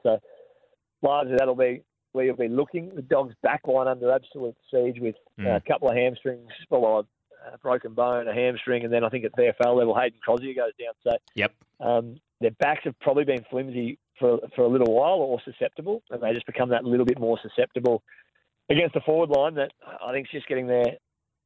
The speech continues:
Speaker 1: their game going. So let's, um, out of, out of loyalty, out of, <laughs> um, out of, out of the heart, I'll go for the Dockers, but I'm thinking the head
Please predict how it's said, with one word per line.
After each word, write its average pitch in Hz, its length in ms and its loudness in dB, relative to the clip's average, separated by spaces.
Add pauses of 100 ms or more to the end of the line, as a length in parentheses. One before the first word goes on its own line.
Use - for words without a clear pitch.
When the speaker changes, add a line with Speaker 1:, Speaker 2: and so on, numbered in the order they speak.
(140)
Speaker 1:
their 127 120 0
game 113 280 0
going. 104 260 0
So 131 60 0
let's, 147 200 0 (100)
um, 120 320 -2 (180)
out 139 120 2
of, 123 220 -2 (120)
out 135 160 2
of 123 180 2
loyalty, 208 600 -2 (180)
out 135 400 2
of, 117 160 2
<laughs> 117 120 -16
um, 120 460 0 (300)
out 131 300 2
of, 117 160 0 (120)
out 131 100 2
of 120 60 2
the 104 60 2
heart, 160 360 -2
I'll 143 100 2
go 151 180 2
for 143 80 -10
the 131 80 -2
Dockers, 170 300 -2
but 170 60 2
I'm 151 100 0
thinking 165 300 -12
the 120 100 -2
head 131 220 0